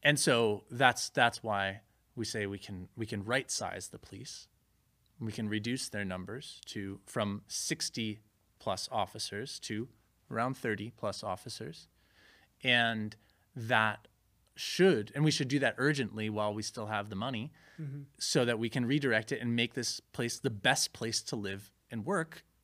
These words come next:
Speaker 1: for hundreds of miles, <laughs> you know? Um, well, it already is that, <laughs> but, um, for, for thousands of miles potentially,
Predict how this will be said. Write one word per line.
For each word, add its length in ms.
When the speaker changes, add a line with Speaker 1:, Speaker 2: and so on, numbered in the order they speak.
Speaker 1:
for 240
hundreds 400
of 80
miles, 480
<laughs> 40
you 60
know? 300
Um, 460
well, 140
it 80
already 280
is 180
that, 220
<laughs> 40
but, 140
um, 340
for, 240
for 100
thousands 540
of 80
miles 320
potentially, 680